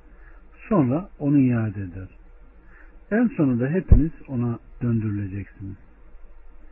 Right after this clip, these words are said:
Kıyametin kopacağı gün suçlular sacaklardır.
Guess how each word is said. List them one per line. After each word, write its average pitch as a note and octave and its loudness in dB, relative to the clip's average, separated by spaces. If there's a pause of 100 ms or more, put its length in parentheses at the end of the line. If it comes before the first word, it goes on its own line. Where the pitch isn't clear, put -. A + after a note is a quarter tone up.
(320)
Kıyametin G3 2
kopacağı F3 6
gün C3+ -2 (280)
suçlular C3 -4
sacaklardır. A2+ -6